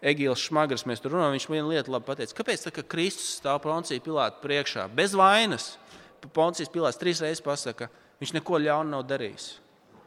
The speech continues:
Ka viņš tiek apsūdzēts, Kristus klusē. Kāpēc viņš klusē? Kāpēc Kristus klusē?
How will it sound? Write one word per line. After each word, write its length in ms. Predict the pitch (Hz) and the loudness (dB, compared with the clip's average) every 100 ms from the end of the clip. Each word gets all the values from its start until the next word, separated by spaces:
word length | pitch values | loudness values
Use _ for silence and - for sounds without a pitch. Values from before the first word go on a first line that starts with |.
| _ _ - _ _ _ _ _ _ _ _ | _ _ -20 _ _ _ _ _ _ _ _
Ka 80 | 151 | -2
viņš 80 | 180 | 2
tiek 220 | 185 180 | 2 4
apsūdzēts, 560 | 220 - 202 147 131 - | 4 4 0 2 -2 -2
Kristus 360 | 151 156 - - | -2 -2 -4 -4
klusē. 380 | 160 165 - 110 127 - _ - | -2 -2 -2 -6 -10 -20 _ -6
Kāpēc 380 | 233 269 233 233 | -4 -2 -4 -4
viņš 140 | 233 - | -6 -4
klusē? 400 | 311 320 196 113 113 - - - _ _ _ _ _ _ _ - - | -4 -2 -6 -8 -12 -20 -20 -20 _ _ _ _ _ _ _ -20 2
Kāpēc 480 | 175 180 202 165 - - | 6 6 6 2 0 -2
Kristus 420 | 151 170 - 135 | 0 0 -2 -10
klusē? 520 | - 151 190 - 110 | -6 -4 -2 -2 -2